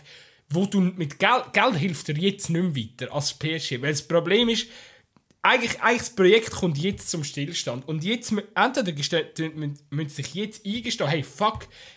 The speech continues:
wir haben eigentlich gar kein Konzept.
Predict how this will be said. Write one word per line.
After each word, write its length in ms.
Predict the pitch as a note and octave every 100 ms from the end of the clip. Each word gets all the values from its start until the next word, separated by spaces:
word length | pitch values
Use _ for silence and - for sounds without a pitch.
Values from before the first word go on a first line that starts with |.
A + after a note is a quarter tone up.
| -
wir 160 | C#3+ D3+
haben 240 | G#3 G#3 -
eigentlich 500 | E3+ F3+ D3+ C#3+ C#3
gar 240 | E3 D#3+ -
kein 180 | C#3+ C#3
Konzept. 800 | - C3+ B2 - G#3 A3 - -